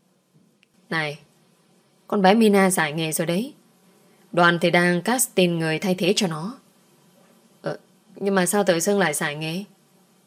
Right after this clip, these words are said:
Không nhẽ là về chuyện bị tát hôm trước à chị?" "Chắc là không phải đâu. Đêm muộn, nó livestream thông báo từ bỏ sự nghiệp tối hôm qua đấy. Mắt thì khóc đỏ hoe.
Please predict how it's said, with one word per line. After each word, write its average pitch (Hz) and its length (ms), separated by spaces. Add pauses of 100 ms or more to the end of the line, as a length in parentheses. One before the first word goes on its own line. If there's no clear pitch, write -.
Không 208 240
nhẽ 220 160
là 196 180
về 170 460 (280)
chuyện 165 220
bị 170 120
tát 262 220
hôm 220 200
trước 320 180
à 180 120
chị?" 156 260 (1300)
"Chắc 185 180
là 185 100
không 180 180
phải 156 300
đâu. 165 420 (880)
Đêm 196 300
muộn, 160 540 (420)
nó 202 140
livestream 190 680 (140)
thông 202 260
báo 175 320
từ 175 120
bỏ 156 180
sự 156 200
nghiệp 160 260 (380)
tối 220 140
hôm 247 180
qua 190 240
đấy. 220 220 (680)
Mắt 185 220
thì 175 80
khóc 240 260
đỏ 160 160
hoe. 156 340